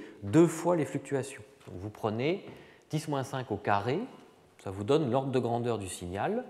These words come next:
et ça, ça doit être égal à l'amplitude prédite par l'inflation. Maintenant, je prends cette équation,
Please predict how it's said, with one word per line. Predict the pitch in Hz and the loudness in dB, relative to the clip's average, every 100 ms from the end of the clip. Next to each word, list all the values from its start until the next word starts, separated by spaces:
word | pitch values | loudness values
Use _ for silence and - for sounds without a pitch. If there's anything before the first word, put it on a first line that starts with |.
| - - - - - | -14 -20 -20 -20 -14
et | |
ça, | 95 - 180 | -4 0 2
ça | - | 0
doit | 120 117 | 0 0
être | 113 - | 0 -2
égal | 107 104 107 185 240 240 - - | -2 0 2 2 -2 -6 -14 -4
à | 107 | -2
l'amplitude | 123 135 127 110 175 180 | 0 -2 -4 0 0 -2
prédite | - 113 127 151 | -8 -6 -6 -4
par | 117 | -4
l'inflation. | 113 107 110 - 101 - _ _ _ _ _ _ _ - - - - - - _ _ _ - | -4 -8 -12 -12 -18 -20 _ _ _ _ _ _ _ -20 -20 -20 -20 -20 -20 _ _ _ -4
Maintenant, | 131 156 135 | 0 4 6
je | 135 | 4
prends | - 165 | 4 0
cette | 135 131 | 0 0
équation, | 120 117 - 160 208 285 | 4 2 2 0 0 -2